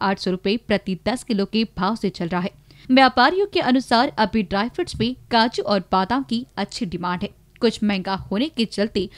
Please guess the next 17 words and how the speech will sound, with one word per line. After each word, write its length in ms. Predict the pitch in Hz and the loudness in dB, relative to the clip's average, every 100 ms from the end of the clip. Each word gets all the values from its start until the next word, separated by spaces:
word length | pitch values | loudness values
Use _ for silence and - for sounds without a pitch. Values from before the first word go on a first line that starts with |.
| - - | -14 2
लोगों 340 | 277 294 294 427 | 6 6 4 0
को 200 | 269 311 | 0 0
काजू 420 | - 226 247 370 | 2 2 2 -2
और 200 | 208 202 - | -2 -2 -2
बादाम 320 | 180 214 254 | -2 -2 -4
की 220 | 247 277 - | -2 -4 0
अधिक 280 | 214 220 349 | 0 0 -4
कीमत 340 | - 190 180 - - | -4 -4 -6 -8 -8
चुकानी 380 | 208 185 208 202 | -4 -2 -2 -2
पड़ 160 | 160 | -6
रही 140 | 165 170 | -8 -8
है। 140 | 196 - _ _ | -8 -10 _ _
तंजानिया 560 | 247 226 208 202 185 226 - | 4 4 2 2 0 0 0
और 120 | 226 214 - | 2 2 0
गोवा 240 | 214 302 | 0 0
के 160 | 330 277 | -2 -6
साथ 300 | - 214 | 2 2